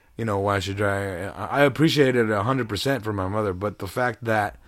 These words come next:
I'll, I'll, I'll explain more later, but yeah, it wasn't that, it was, I was picking it up at a,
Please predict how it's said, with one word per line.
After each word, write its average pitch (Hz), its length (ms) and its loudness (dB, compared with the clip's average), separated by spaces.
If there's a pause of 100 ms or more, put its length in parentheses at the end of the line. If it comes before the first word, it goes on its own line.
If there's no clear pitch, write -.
(240)
I'll, 113 280 2
I'll, 113 440 2
I'll 127 160 0
explain 110 380 -2
more 104 220 0
later, 98 200 0
but 98 240 -4 (680)
yeah, 117 180 0
it 113 80 2
wasn't 139 460 4
that, 120 160 0
it 120 40 2
was, 117 200 0
I 117 60 2
was 117 120 0
picking 143 240 0
it 123 80 2
up 117 180 4
at 107 120 2
a, 90 260 0